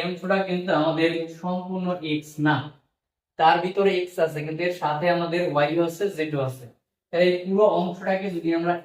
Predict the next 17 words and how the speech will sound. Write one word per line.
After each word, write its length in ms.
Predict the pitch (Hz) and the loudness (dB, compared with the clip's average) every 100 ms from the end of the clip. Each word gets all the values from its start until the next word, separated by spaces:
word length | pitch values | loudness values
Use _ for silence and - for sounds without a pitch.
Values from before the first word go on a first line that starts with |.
| 185 | -6
এক্স 160 | 180 156 | -6 -4
ধরি, 200 | 160 143 117 127 | -2 -2 -2 -4
তাহলে 200 | 147 143 151 | -4 -4 -6
এক্স 160 | - 190 | -6 -8
এর 80 | 180 | -2
পাওয়ার 220 | 156 147 170 | 2 2 2
আছে 140 | 170 185 175 | -2 -6 -6
কত 120 | 175 175 | -4 -6
আমাদের? 240 | 170 208 - _ _ _ 143 | -2 -4 -4 _ _ _ -4
মাইনাস 380 | 139 143 139 - | -2 -2 -4 2
হাফ। 200 | 170 - - - | 2 2 -4 -10
তাহলে 180 | 160 151 151 | -8 -8 -8
পুরো 140 | 165 175 | -4 -4
অংশটাকে 300 | 175 196 170 | -2 -2 -2
এক্স 140 | 160 156 | -8 -6
ধরি 140 | 180 185 143 | -2 -2 -2
আমরা 180 | 147 | -2